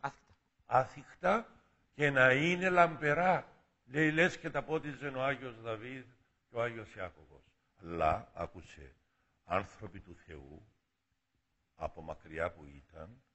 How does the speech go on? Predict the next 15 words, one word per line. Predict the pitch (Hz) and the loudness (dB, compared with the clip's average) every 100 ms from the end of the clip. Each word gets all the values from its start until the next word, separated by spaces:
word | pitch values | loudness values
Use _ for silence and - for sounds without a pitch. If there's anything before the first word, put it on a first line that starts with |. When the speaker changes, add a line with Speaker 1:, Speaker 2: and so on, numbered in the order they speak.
| _ _ _ _ _ | _ _ _ _ _
Speaker 2:
έβλεπαν | 87 95 107 104 113 120 131 - _ _ _ _ | -10 -8 -8 -6 -4 -4 -6 -16 _ _ _ _
τους | 90 - | _ -20
τρεις | - 92 120 - - | -14 -12 -12 -14 -20
Αγίους | 87 80 110 78 71 - _ | -20 -14 -12 -12 -14 -20 _
της | 71 65 _ _ _ _ _ _ _ _ _ _ _ | -20 -20 _ _ _ _ _ _ _ _ _ _ _
Μονής | 73 67 71 117 139 _ _ _ _ _ _ _ _ | -20 -20 -16 -16 -18 _ _ _ _ _ _ _ _
να, | 82 87 82 80 73 71 _ _ _ _ _ _ _ _ _ _ _ _ _ _ _ | -12 -10 -8 -12 -18 -20 _ _ _ _ _ _ _ _ _ _ _ _ _ _ _
να | 95 85 71 | -18 -16 -10
μάχονται | 104 120 - 85 69 65 58 55 - _ _ _ _ _ _ _ _ _ _ | -10 -10 -14 -20 -20 -20 -20 -20 -20 _ _ _ _ _ _ _ _ _ _
με | 85 85 78 _ | -14 -14 -16 _
τους, | 82 - - | -20 -20 -20
με | 92 90 87 76 | -14 -10 -10 -10
τους | 78 85 78 | -20 -20 -8
δαίμονες | 90 113 123 127 131 139 135 - | 0 2 2 -2 -8 -10 -14 -18
της | - | -20